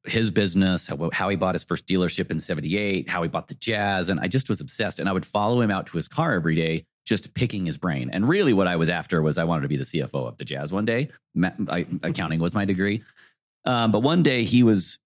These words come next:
he was talking to us and he said, "Look, you're all young.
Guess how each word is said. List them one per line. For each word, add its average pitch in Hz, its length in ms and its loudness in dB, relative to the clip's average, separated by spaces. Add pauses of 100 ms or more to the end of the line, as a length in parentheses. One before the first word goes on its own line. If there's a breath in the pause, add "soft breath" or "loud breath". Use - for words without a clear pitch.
(200)
he 117 240 2
was 104 160 4
talking 101 400 0
to 92 160 2
us 82 120 0
and 82 100 0
he 80 60 0
said, 85 420 -2 (580)
"Look, 117 240 0
you're 131 160 4
all 147 140 4
young. 120 400 6